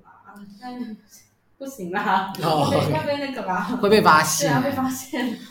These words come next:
Speaker 2: 对，然后，呃，我，对，所以你现在还要回去做作戏。
Speaker 1: 对，我们还要。
Speaker 2: 哎，其实我觉得可以把握机会真的很好，因为你，你长大之后，你会发现说要做一出戏，其实真的很困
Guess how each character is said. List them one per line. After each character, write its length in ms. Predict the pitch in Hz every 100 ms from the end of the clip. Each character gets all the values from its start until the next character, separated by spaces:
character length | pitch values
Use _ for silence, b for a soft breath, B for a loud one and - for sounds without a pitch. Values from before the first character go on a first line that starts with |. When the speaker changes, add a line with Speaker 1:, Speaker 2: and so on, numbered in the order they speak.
| - -
Speaker 2:
对， 260 | 247 214
然 140 | 180 190
后， 220 | 240 226
呃， 340 | 185 180 170
我， 260 | 151 156 165 170 -
对， 120 | 185
所 160 | 143 269
以 20 |
你 80 | 170
现 140 | 208
在 60 | 175
还 100 | 160
要 80 |
回 180 | 160 143
去 520 | 123 - 131 107 98 _ -
做 200 | 147 147
作 260 | 147 -
戏。 320 | - - - -
Speaker 1:
对， 200 | 185 180
我 60 | 180
们 100 | 185
还 160 | -
要。 80 | - -
Speaker 2:
哎， 60 | 233
其 160 | 247
实 120 | 240
我 120 | 233 185
觉 220 | 202 214
得 120 | 214
可 160 | - 202
以 40 |
把 200 | 202 139
握 120 | 165
机 200 | 180 175
会 120 | 175 170
真 160 | 180
的 80 | 170
很 180 | 139 131
好， 260 | 139 123
因 100 | 156
为 80 | 226
你， 200 | 170 143 - _
你 160 | 165 -
长 240 | - 127
大 200 | 170 151
之 140 | 147 170
后， 180 | 160
你 80 | 135
会 60 | 147
发 200 | 165 165
现 160 | 165 147
说 120 | 147
要 120 | 160
做 220 | 160 185
一 40 | 165
出 140 | 160
戏， 280 | 160 - 143
其 340 | - - 123
实 260 | 170 - 123
真 280 | 120 139 131
的 80 | 120
很 120 | 104 -
困 180 | -